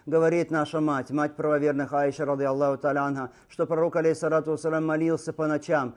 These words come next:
совершал ночные намазы так, что трескались его стопы. И говорила Аиша, проникнутая жалостью к пророку, алейхиссалату вассалям, говорила:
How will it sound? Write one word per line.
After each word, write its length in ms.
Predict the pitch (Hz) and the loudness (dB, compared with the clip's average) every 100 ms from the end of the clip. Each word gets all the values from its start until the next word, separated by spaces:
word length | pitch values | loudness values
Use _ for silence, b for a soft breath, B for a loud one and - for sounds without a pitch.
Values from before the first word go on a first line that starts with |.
| b _ | b _
совершал 460 | 156 160 156 165 | -2 -2 0 2
ночные 340 | 165 156 165 160 | 2 0 0 0
намазы 480 | 160 165 151 139 | 0 0 0 0
так, 320 | 143 175 165 - | 0 2 2 0
что 220 | - 147 | -2 -2
трескались 680 | 160 165 160 - 143 139 | 2 0 0 0 0 0
его 220 | 147 147 143 | -2 0 -2
стопы. 540 | - 160 147 120 117 b b | -2 -2 -2 -4 -8 b b
И 80 | 156 | -2
говорила 720 | 165 175 170 180 170 165 175 | 4 4 6 4 4 2 2
Аиша, 300 | 160 151 151 | 2 0 -4
проникнутая 800 | 156 151 165 - 151 151 147 131 b b b 127 | -2 0 0 -2 -2 2 2 2 b b b 0
жалостью 580 | 180 190 165 - 165 | 4 6 6 2 -6
к 40 | - | -2
пророку, 380 | 160 160 156 156 | 0 2 2 2
алейхиссалату 560 | 147 135 147 147 151 | 2 0 0 0 0
вассалям, 500 | 139 151 147 143 135 | -4 0 2 2 0
говорила: 600 | 143 160 160 165 160 147 | 2 4 4 4 2 0